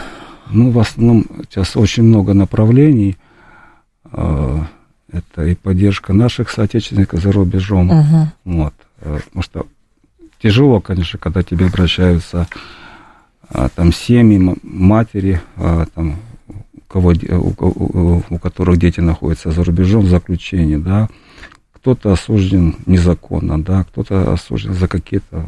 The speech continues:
Speaker 1: реальные правонарушения. Но в любом варианте я понимаю матерей,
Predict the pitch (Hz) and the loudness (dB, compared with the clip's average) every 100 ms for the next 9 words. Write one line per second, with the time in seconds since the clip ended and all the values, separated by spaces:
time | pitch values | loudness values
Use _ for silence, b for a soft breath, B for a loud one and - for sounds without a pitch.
0 | - 82 98 82 - - 82 82 82 85 | -2 0 2 0 -4 -8 -4 0 0 -4
1 | - 95 90 95 95 95 104 92 82 95 | -4 0 2 4 4 2 2 2 2 2
2 | 90 90 87 92 92 95 90 90 - 95 | 2 2 0 2 2 4 4 2 0 2
3 | 117 135 | 2 2